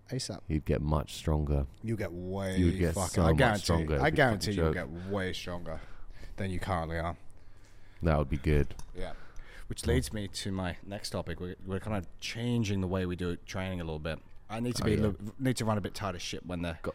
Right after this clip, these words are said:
Speaker 2: got the higher ceilings now.
Speaker 1: There's more people in the room. It get, we get a bit carried away. We need
Speaker 2: Yeah.
Speaker 1: to keep everything a bit tighter, so
Speaker 2: Yeah.
Speaker 1: we learn.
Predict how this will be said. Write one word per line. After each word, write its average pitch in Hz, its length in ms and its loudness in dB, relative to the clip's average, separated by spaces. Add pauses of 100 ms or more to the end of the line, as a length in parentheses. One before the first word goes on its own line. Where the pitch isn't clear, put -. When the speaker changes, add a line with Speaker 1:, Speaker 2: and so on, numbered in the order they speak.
(140)
Speaker 2:
got - 120 -6
the 90 60 -4
higher 87 220 2
ceilings 82 480 0
now. 80 80 0
Speaker 1:
There's 92 180 4
more 135 160 8
people 120 320 4
in 110 60 2
the 104 80 2
room. 101 240 2
It 95 100 -8
get, 107 160 -2
we 104 160 0
get 107 160 0
a 104 60 -2
bit 90 140 -6
carried 95 260 0
away. 90 200 0
We 92 120 0
need 92 100 0
Speaker 2:
Yeah. 80 60 2
Speaker 1:
to 76 60 2
keep 98 120 -4
everything 92 280 -6
a - 20 -8
bit - 160 -8
tighter, 90 440 0
so - 180 -2
Speaker 2:
Yeah. 87 40 -4
Speaker 1:
we 101 100 -4
learn. 90 260 -4